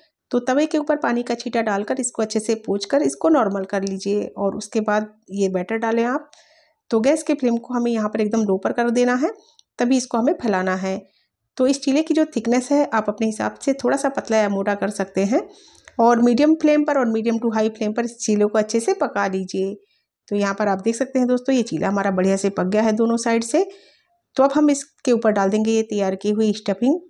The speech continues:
तो दो से तीन चम्मच के जितना इस स्टफिंग को हम इसके ऊपर डाल देंगे और सेम तरीके से इसको हम फोल्ड कर लेंगे। और ये लीजिए दोस्तों, बहुत ही ज़्यादा टेस्टी, हेल्दी और क्रिस्पी ये जो है चीला हमारा बनकर तैयार है। आप इसकी आवाज़ सुन सकते हैं, ये देखिए।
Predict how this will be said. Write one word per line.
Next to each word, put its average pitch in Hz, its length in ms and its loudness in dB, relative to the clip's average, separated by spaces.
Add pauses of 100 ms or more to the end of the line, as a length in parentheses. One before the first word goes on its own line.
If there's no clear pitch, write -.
(520)
तो 214 160 6
दो 277 160 4
से 302 160 0
तीन 294 240 4
चम्मच 247 320 0
के 247 120 -2
जितना 220 340 -2 (140)
इस 233 120 0 (120)
स्टफिंग 220 400 -2
को 220 100 -2
हम 214 120 4
इसके 208 240 0
ऊपर 220 180 2
डाल 190 220 2
देंगे 202 280 0 (880)
और 214 200 2
सेम 311 240 2
तरीके 254 320 0
से 233 140 -2
इसको 233 240 -2
हम 415 240 -4
फोल्ड 202 280 4
कर 190 200 -2
लेंगे। 190 400 2 (960)
और 190 160 2
ये 240 80 4
लीजिए 262 260 4
दोस्तों, 269 420 0
बहुत 220 220 -4
ही 247 60 0
ज़्यादा 233 220 4
टेस्टी, 240 420 0
हेल्दी 208 340 2
और 208 200 0
क्रिस्पी 196 380 -4
ये 226 120 4
जो 202 100 0
है 202 100 4
चीला 190 240 0
हमारा 190 220 0
बनकर 190 280 0
तैयार 185 320 2
है। 269 260 2
आप 180 180 -2
इसकी 196 240 -4
आवाज़ 185 200 2
सुन 214 180 -4
सकते 240 280 -4
हैं, 247 120 0
ये 208 60 0
देखिए। 190 360 0